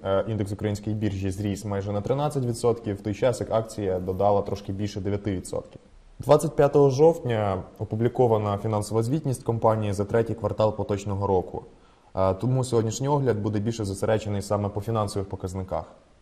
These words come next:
Відтак, дохід компанії за третій квартал склав сім мільярдів п'ятсот двадцять чотири з половиною,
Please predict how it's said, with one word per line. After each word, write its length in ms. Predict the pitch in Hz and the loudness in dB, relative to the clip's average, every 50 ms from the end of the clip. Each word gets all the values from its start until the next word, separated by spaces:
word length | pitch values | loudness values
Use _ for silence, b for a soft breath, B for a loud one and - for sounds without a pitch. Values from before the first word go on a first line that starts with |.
| _ _ _ - - | _ _ _ -16 -10
Відтак, 520 | - 101 98 107 110 - - 175 165 147 123 | -8 -6 -4 -4 -2 2 4 4 4 4 4
дохід 280 | 123 120 - 160 143 | 2 2 2 0 0
компанії 540 | - 127 120 113 - 127 120 120 117 110 104 | 0 -2 0 4 6 6 6 6 4 0 0
за 120 | 98 107 | -2 0
третій 280 | 101 - 117 113 - 117 | 2 2 2 2 2 0
квартал 480 | - 117 120 120 117 - 156 143 127 117 | -2 -2 -2 -2 2 2 2 2 2 0
склав 480 | - - - 120 120 117 113 104 101 | -2 -4 -2 2 4 6 6 6 4
сім 220 | - - - 123 113 | 0 -4 -4 -2 -2
мільярдів 500 | 117 113 113 120 127 123 123 117 107 98 | -2 0 2 4 4 4 4 2 0 -2
п'ятсот 340 | 101 - 104 - - 107 104 | -2 -4 -6 -4 -2 -4 -2
двадцять 320 | 101 101 104 101 - 104 - | 0 0 0 0 -2 -6 -8
чотири 320 | - 101 - 113 107 101 | -6 -2 0 2 2 0
з 40 | - | -2
половиною, 640 | - 98 98 98 98 104 101 101 98 95 90 90 | -2 -2 -2 0 2 0 0 0 -2 -2 -4 -4